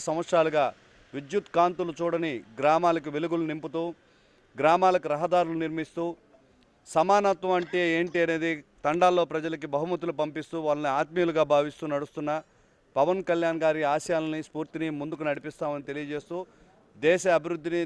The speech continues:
దేశభక్తిని చాటుకునే పవన్ కళ్యాణ్ గారి నాయకత్వంలో నడవడం సగర్వంగా భావిస్తూ, గత, గడిచిన ఐదు సంవత్సరాల రాక్షస పాలనని ఎదుర్కోవడంలో కూటమి నాయకులందరూ కూడా సమైక్యంగా నిలిచి మనకు స్ఫూర్తిగా నడిపించారు.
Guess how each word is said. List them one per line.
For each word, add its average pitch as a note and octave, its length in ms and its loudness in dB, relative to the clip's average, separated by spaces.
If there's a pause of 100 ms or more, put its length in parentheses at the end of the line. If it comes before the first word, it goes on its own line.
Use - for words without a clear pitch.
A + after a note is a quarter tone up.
(140)
దేశభక్తిని E3 640 -4
చాటుకునే D3+ 420 -2 (640)
పవన్ E3+ 280 -2
కళ్యాణ్ E3 340 0
గారి D3+ 240 0
నాయకత్వంలో D#3 600 -4 (540)
నడవడం D#3+ 360 2 (120)
సగర్వంగా D#3 480 -2 (120)
భావిస్తూ, D3+ 360 -4 (640)
గత, D3 160 2 (140)
గడిచిన E3+ 300 -2 (160)
ఐదు F#3 120 -4 (100)
సంవత్సరాల E3+ 380 0 (140)
రాక్షస D#3+ 360 -4 (160)
పాలనని E3 500 2 (440)
ఎదుర్కోవడంలో E3+ 760 2 (480)
కూటమి F#3+ 360 2
నాయకులందరూ E3 640 0
కూడా D3+ 180 2 (280)
సమైక్యంగా F3 560 0 (600)
నిలిచి E3+ 360 -4 (240)
మనకు C#3+ 220 -6
స్ఫూర్తిగా D#3+ 440 -2
నడిపించారు. D3 520 -4